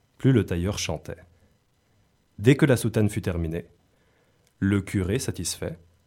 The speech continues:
demanda ce qu'il devait. « Quarante écus », répondit le tailleur sans sourciller. Le prêtre ne s'attendait pas à ce qu'il lui réclamât une telle somme.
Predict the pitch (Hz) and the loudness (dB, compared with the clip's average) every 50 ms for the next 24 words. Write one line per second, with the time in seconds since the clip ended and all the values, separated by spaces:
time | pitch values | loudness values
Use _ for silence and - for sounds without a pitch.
0 | _ _ _ _ _ _ - 98 101 95 95 92 123 139 - 120 98 - 117 101 | _ _ _ _ _ _ -4 0 0 0 2 0 0 -2 -2 -4 -4 -4 -4 -4
1 | 92 85 82 82 - - - _ _ _ _ _ _ _ _ _ _ _ _ _ | -4 -6 -6 -8 -12 -14 -18 _ _ _ _ _ _ _ _ _ _ _ _ _
2 | _ _ _ _ _ _ _ _ - - 180 175 175 175 - 160 147 156 - - | _ _ _ _ _ _ _ _ 6 6 8 8 8 6 6 4 2 0 -2 -6
3 | 90 80 - - - _ _ _ _ _ _ - 98 85 87 95 90 92 85 85 | -8 -8 -8 -14 -20 _ _ _ _ _ _ -8 -8 -4 -4 -4 -2 -2 -4 -4
4 | 82 92 87 82 80 78 76 - - 92 87 - - 85 - - 98 87 80 73 | -4 -4 -4 -4 -6 -6 -10 -10 -8 -8 -8 -8 -8 -10 -10 -10 -10 -10 -10 -12
5 | - - _ _ _ _ _ _ _ _ _ _ _ _ _ _ _ _ _ _ | -14 -20 _ _ _ _ _ _ _ _ _ _ _ _ _ _ _ _ _ _
6 | _ _ _ - 90 90 85 - - 107 107 104 104 - - 92 90 90 85 - | _ _ _ -2 -2 -2 -2 0 0 0 0 0 -2 -6 -6 -4 -4 -4 -4 -6
7 | 95 92 92 90 87 87 87 110 98 95 92 - - - 92 90 90 87 85 92 | -4 -4 -4 -4 -4 -4 -2 -2 -2 -2 -2 -6 -8 -8 -6 -6 -6 -6 -6 -6
8 | 90 87 87 82 82 82 - 92 95 - - 160 139 101 78 - | -4 -4 -4 -4 -4 -6 -6 -6 -4 0 0 0 0 0 -4 -8